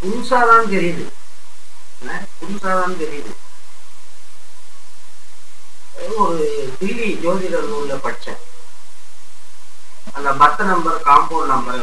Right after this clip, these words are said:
வந்து அந்த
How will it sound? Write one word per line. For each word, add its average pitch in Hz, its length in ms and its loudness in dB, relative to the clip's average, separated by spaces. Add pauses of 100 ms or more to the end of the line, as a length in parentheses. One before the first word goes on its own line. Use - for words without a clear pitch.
வந்து 120 240 -2 (2250)
அந்த 165 200 0